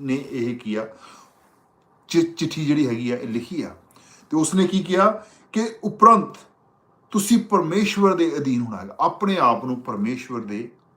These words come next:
ਅਧੀਨ ਕਰਨਾ ਹੈਗਾ। ਤੁਸੀਂ ਕਿਸ ਤਰ੍ਹਾਂ ਆਪਣੇ ਆਪ ਨੂੰ ਅਧੀਨ ਕਰ ਸਕਦੇ ਹੈਗੇ? ਇਸ ਤਰ੍ਹਾਂ ਹੋ ਸਕਦਾ ਹੈਗਾ ਕੁਝ ਚੀਜ਼ਾਂ ਤੁਹਾਡੀ ਜ਼ਿੰਦਗੀ ਦੇ ਵਿੱਚ ਤੁਹਾਡੇ ਹੱਥਾਂ ਚੋਂ ਨਿਕਲ ਗਈਆਂ,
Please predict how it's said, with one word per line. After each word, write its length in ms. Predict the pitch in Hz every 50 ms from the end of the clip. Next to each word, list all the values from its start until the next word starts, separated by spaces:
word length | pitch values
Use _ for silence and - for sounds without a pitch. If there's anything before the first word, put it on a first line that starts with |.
| - 135
ਅਧੀਨ 300 | 120 110 107 101 95 92
ਕਰਨਾ 320 | 87 - - - - 85
ਹੈਗਾ। 300 | 87 85 - - - - _ _ _ _ _ _ _ _ _ _ - - - -
ਤੁਸੀਂ 200 | 165 160 196 196
ਕਿਸ 240 | - 214 226 214
ਤਰ੍ਹਾਂ 220 | - - 240 233 220
ਆਪਣੇ 320 | 185 190 185 - 202 196
ਆਪ 180 | 190 175 165 170
ਨੂੰ 220 | 175 180 175 170
ਅਧੀਨ 320 | 160 143 147 143 131 135 127
ਕਰ 200 | - 147 131 117
ਸਕਦੇ 400 | - - 113 101 95 87 - -
ਹੈਗੇ? 280 | - - _ _ _ - _ _ _ _ _ _ _ _ _ _ _ _ _ _ _ _ _ _ _ _ _ _ _ _ _ _ _ _ _ _
ਇਸ 60 | _ -
ਤਰ੍ਹਾਂ 160 | 180 170 165
ਹੋ 140 | 165 196 208
ਸਕਦਾ 400 | 214 226 214 - 196 175 165 147
ਹੈਗਾ 180 | 143 143 147
ਕੁਝ 220 | 147 - 208 202 202
ਚੀਜ਼ਾਂ 400 | - - 180 170 156 190 180 170
ਤੁਹਾਡੀ 260 | - 170 160 151 147
ਜ਼ਿੰਦਗੀ 360 | 139 143 160 165 170 165 175
ਦੇ 100 | 165 156
ਵਿੱਚ 200 | 143 135 135 -
ਤੁਹਾਡੇ 300 | - - 143 120 113 120
ਹੱਥਾਂ 300 | 120 120 113 - - 131
ਚੋਂ 100 | 113 120
ਨਿਕਲ 280 | 113 110 104 - 135 127
ਗਈਆਂ, 320 | 120 104 95 92 90 90